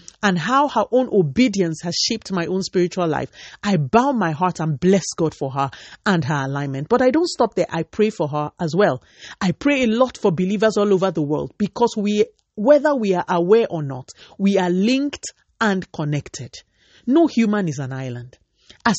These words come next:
we celebrate this Christmas, can we be connection-minded? Can we lay aside the little irritations we have, we have with some family members and fellow believers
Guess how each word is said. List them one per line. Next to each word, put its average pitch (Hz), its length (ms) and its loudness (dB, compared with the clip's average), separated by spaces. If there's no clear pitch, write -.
we 208 80 0
celebrate 285 640 0
this 208 180 -4
Christmas, - 500 -14
can 220 180 -2
we 285 80 6
be 254 140 -2
connection-minded? 160 1200 -4
Can 240 160 2
we 330 120 8
lay 285 200 4
aside 220 500 0
the 185 60 4
little 233 360 -2
irritations 214 640 -2
we 175 140 -4
have, 202 260 0
we 190 180 2
have 202 240 2
with 170 120 -6
some 170 180 -2
family 220 380 -2
members 196 380 0
and 151 180 -4
fellow 196 240 2
believers 151 440 -2